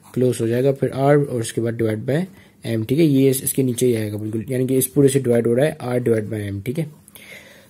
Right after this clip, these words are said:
तो हमने यहाँ पर ये भी लिख लिया, अब हम इसको कैलकुलेटर के अंदर पुट कर देंगे, ठीक है। So ये आ गया कैलकुलेटर।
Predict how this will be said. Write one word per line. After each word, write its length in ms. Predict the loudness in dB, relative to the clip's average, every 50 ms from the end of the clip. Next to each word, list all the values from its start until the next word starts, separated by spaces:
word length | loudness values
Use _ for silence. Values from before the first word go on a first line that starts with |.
| _ -8
तो 340 | -4 -2 -2 -2 -2 -2 -2
हमने 440 | -2 -2 -2 -2 -2 -2 -2 -4 -4
यहाँ 240 | -4 -4 -4 -2 0
पर 120 | 0 2
ये 140 | 2 2 2
भी 100 | 2 2
लिख 160 | 2 2 2
लिया, 140 | 2 2 2
अब 100 | 2 0
हम 120 | -2 -4
इसको 220 | -4 -2 -2 -2 -2
कैलकुलेटर 480 | -2 -4 -2 -2 -2 -2 0 -2 -2
के 60 | -2
अंदर 140 | -2 -2 -2
पुट 160 | -2 -4 -4
कर 140 | -2 0 0
देंगे, 300 | 0 0 0 0 -2 -2 -4 -10 -20 -20 -20 -20 -20 -20 -20 -20 -20 _ _ -20 _ _ -8
ठीक 120 | -6 -2
है। 80 | -2 -2
So 400 | -4 -2 -4 -2 -2 -2 -2 -2
ये 120 | -2 -2
आ 60 | 0 0
गया 140 | 0 -2
कैलकुलेटर। 580 | -2 -4 -4 -2 -2 -2 0 0 0 0 -2 -2